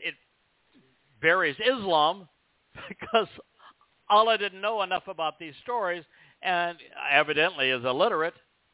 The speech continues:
and had to have rabbis recite them. The Quran, uh, two seventeen, their example, like example of the one who kindled a fire, and then when it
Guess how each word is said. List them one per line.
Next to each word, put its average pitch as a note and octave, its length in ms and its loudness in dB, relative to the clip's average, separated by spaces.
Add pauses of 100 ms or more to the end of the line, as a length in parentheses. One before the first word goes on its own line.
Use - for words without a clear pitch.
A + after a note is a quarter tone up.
and C3 100 -10
had C#3 200 6
to C#3 100 2
have B2+ 380 6 (340)
rabbis A2 480 2 (320)
recite G#2 420 -4
them. - 80 -20 (2000)
The E3 200 8 (420)
Quran, E3+ 340 6
uh, C#3+ 220 4 (180)
two D#3 300 -8
seventeen, C3+ 520 -2 (220)
their F3 280 4
example, D#3+ 640 0 (460)
like B2 300 4 (680)
example D3 800 -2 (640)
of D3 160 2
the D3+ 80 0
one D#3 240 0
who D3 240 -8
kindled C#3+ 320 0
a A#2 140 -2
fire, E3 360 4
and B2+ 220 -6
then D3+ 300 -4 (300)
when C#3+ 200 -4
it D3 200 0